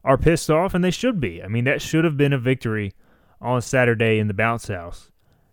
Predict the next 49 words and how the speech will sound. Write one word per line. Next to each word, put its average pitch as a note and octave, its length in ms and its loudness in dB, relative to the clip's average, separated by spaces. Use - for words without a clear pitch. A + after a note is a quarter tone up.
Um, A2+ 640 -2
you C#3 80 -4
know, C3 240 2
th-, - 200 -10
you C#3+ 180 0
have E3 200 2
to D#3 100 -2
be D3 100 6
able C3+ 140 4
to A#2 80 -2
separate, A#2+ 520 0
though, A2 320 2
the G2+ 220 -4
individual B2+ 520 0
game G#2 680 -2
from A#2 220 -4
the G#2 100 -2
big G2+ 260 -2
picture A#2 300 -4
of G2+ 60 -8
the F#2+ 60 -14
program. F#2+ 540 -2
And F#2 120 -4
it's C#3+ 180 0
tough F3 300 0
in C#3+ 80 0
the A#2 80 -2
moment. B2+ 580 -2
And A#2 100 -8
that's - 160 0
why D3 160 6
I C3 60 6
generally C3+ 360 2
like A#2+ 280 2
doing A#2+ 200 0
these A2 140 -4
podcasts, A2 800 -2
uh, G2+ 160 -2
at G#2 60 -4
least A#2+ 240 -2
twenty-four A#2 480 -2
hours G#2+ 340 0
or G2 60 -10
so G#2+ 240 -4
after G#2 340 -4
the F#2+ 80 -8
game G#2 400 -2
to G2 80 -8
kinda G#2 260 -8